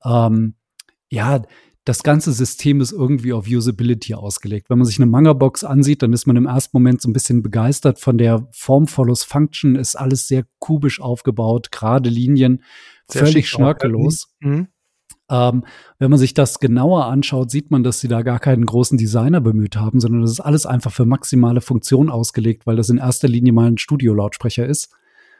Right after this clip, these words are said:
Speaker 1: Und, ähm, man sieht einfach, der Fuß zum Beispiel, die Fußkonstruktion, die dazugehört, ist so kubisch aufgebaut,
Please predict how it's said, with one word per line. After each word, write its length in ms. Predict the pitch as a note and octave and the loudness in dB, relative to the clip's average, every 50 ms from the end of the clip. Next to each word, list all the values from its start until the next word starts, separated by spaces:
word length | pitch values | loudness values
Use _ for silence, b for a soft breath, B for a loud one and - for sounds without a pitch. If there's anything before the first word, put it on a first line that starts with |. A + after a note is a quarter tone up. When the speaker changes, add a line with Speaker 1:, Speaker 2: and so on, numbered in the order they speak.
| b b _ | b b _
Speaker 1:
Und, 480 | B2+ A#2+ A#2 A#2 A#2+ A#2+ B2+ A#2+ - - - | 0 2 4 6 6 6 4 4 0 -4 -4
ähm, 400 | A#2 A2+ A2 A2+ A2+ A2+ B2 - _ - | -2 0 2 2 2 0 0 -4 _ -4
man 120 | A#2+ A#2 | -2 -2
sieht 220 | G#2 A#2+ D3+ D3 - | 0 -2 -2 -4 -4
einfach, 520 | B2+ B2+ C3 C3 - - C3 A#2+ - - b b b b b b b b b _ _ - | -4 -2 -2 0 0 0 0 -2 -2 -6 b b b b b b b b b _ _ 0
der 120 | B2+ B2 A#2 | 0 0 0
Fuß 440 | - - - D3 E3 F3 - - - | -2 -4 -2 0 0 0 0 -2 0
zum 120 | - C3+ | 2 2
Beispiel, 300 | B2 A#2+ A#2+ - - C3 | 2 2 2 -2 -4 -6
die 80 | A2+ G#2 | -6 -4
Fußkonstruktion, 1040 | - D#3 C#3+ - - D3 B2 - - A#2+ - - - C3 A#2 B2 B2 A#2+ B2 A#2+ A2 | -2 -4 -4 0 0 0 0 0 -2 -6 -6 -2 0 2 2 4 4 2 2 0 -2
die 80 | A#2+ | -4
dazugehört, 720 | A2+ B2+ A#2 - - C3 B2+ B2+ B2+ A2+ A2+ A#2 A#2 A#2 - | -4 -2 -4 -2 -4 -4 0 2 2 2 2 2 0 -2 -4
ist 320 | - C#3+ A#2 - - - | -6 -6 -6 -6 -6 -6
so 100 | - - | -4 -4
kubisch 400 | G#2+ - - C#3+ C3+ C3+ B2 - | -4 -2 -2 -2 0 0 0 -2
aufgebaut, 720 | - - B2 B2+ - - C#3 A2+ A#2 A2+ A#2+ C3 A#2+ - - | -2 -2 -2 -2 0 0 0 2 2 2 2 2 0 -2 -8